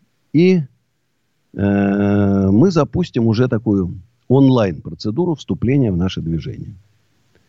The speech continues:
Ну, а вживую можно будет вступить как раз двадцать девятого и тридцатого августа.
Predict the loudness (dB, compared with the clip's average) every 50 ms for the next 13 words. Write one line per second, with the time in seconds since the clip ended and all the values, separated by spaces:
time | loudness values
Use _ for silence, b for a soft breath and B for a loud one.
0 | _ _ _ _ _ 0 2 2 4 2 0 -2 -2 0 0 0 0 -2 -4 -2
1 | 0 0 0 0 0 0 0 2 2 0 0 -2 -4 -4 -4 -4 -6 -6 -8 -10
2 | -12 -8 -6 -6 -6 -6 -6 -8 -10 -8 -4 -4 -4 -4 -4 -4 -4 -4 -4 -6
3 | -8 -6 -2 -2 -2 -2 -4 -6 -8 -8 -10 -12 -10 -8 -8 -8 -8 -8 -10 -12
4 | -12 -14 -20 _ _ _